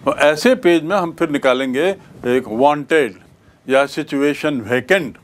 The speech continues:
ऊपर लिखा रहेगा सिचुएशन वेकेंट, two posts of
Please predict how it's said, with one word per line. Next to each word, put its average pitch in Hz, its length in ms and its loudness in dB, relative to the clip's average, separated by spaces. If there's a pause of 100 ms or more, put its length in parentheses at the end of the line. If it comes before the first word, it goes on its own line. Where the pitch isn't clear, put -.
ऊपर 127 280 0
लिखा 110 260 -2
रहेगा 123 280 0
सिचुएशन 139 720 -4
वेकेंट, 117 480 -2 (880)
two 208 180 4 (140)
posts 165 340 0
of 147 320 0